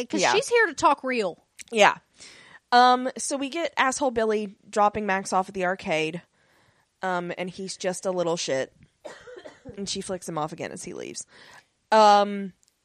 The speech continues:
Speaker 2: and this is when the Dig Dug machine has an out of order sign on it. And, uh, the, I, I love this guy. He's terrible. The arcade worker.
Speaker 1: He's always eating those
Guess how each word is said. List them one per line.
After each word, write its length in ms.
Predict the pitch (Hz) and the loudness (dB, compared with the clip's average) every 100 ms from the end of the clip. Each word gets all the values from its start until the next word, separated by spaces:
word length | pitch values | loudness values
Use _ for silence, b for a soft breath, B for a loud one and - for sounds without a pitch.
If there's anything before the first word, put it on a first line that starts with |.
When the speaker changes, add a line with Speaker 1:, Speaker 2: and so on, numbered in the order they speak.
| - | -4
Speaker 2:
and 400 | 220 202 196 196 | 0 2 0 -2
this 240 | 208 254 269 | -4 -4 -6
is 100 | 233 | -2
when 380 | 240 220 214 - b b b b b | 0 0 -2 -6 b b b b b
the 80 | 226 | -4
Dig 220 | 214 285 | 0 0
Dug 180 | 269 254 | 0 0
machine 380 | 240 226 233 226 | -2 -4 -2 -2
has 200 | 226 208 | -2 -4
an 80 | 220 | -2
out 160 | 202 202 | 0 0
of 60 | |
order 400 | 185 202 202 202 B B B - _ | 0 0 0 -2 B B B -20 _
sign 340 | - 220 185 | -6 -4 -2
on 140 | 160 151 | -2 -4
it. 180 | 165 - _ _ _ _ _ _ | -6 -8 _ _ _ _ _ _
And, 560 | 180 185 175 175 175 - | -6 -4 -2 -2 -4 -4
uh, 320 | 170 170 175 202 | -2 -2 -4 -6
the, 360 | 180 175 175 - _ | -6 -4 -6 -10 _
I, 140 | - 190 - | -6 -4 2
I 80 | 220 | 4
love 260 | 233 226 | 6 4
this 200 | 196 185 | 2 -4
guy. 220 | - 165 | 0 0
He's 180 | 170 196 | 0 -4
terrible. 460 | - 175 165 156 156 B B B | -2 -2 0 -2 -6 B B B
The 240 | - 185 165 | -2 0 2
arcade 320 | 185 180 190 190 | 0 0 -2 0
worker. 160 | 196 | 4
Speaker 1:
He's 160 | 214 415 | 4 6
always 400 | 415 415 480 508 | 6 8 6 4
eating 240 | 415 349 | 0 -2
those 320 | 349 320 - | -2 -2 -4